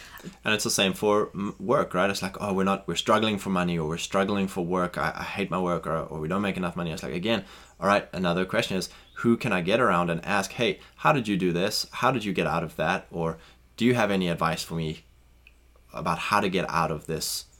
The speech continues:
thing or how to achieve this goal? You know, I want to start my own business or work for myself, or here's my dream job. How could I hit that goal? Could you help me with that?" And get around people who are living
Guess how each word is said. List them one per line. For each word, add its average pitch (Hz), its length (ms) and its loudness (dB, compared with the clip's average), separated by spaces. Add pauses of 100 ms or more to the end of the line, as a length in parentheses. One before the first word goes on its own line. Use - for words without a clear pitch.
(140)
thing 135 320 0
or 90 100 2
how 110 140 0
to 113 80 4
achieve 101 320 0
this 92 140 -2
goal? 50 240 -8 (460)
You 92 60 -4
know, 90 280 2
I 92 100 2
want 98 260 2
to 95 300 0 (220)
start 120 240 8
my 120 80 2
own 110 100 2
business 104 360 0
or 85 100 -2
work 110 180 2
for - 80 -6
myself, 95 540 0
or 85 300 0 (160)
here's 120 300 6
my 107 400 2
dream 110 460 4
job. 90 440 0 (840)
How 143 340 4
could 151 140 2
I 110 200 6
hit - 280 -4
that 87 220 0
goal? 87 200 2
Could 85 200 -4
you 98 220 0 (180)
help 95 240 -4
me 92 80 -2
with 85 100 -2
that?" 87 140 2
And 95 100 0
get 135 160 4
around 185 200 4
people 160 240 0
who 131 120 -2
are 117 100 2
living 113 460 0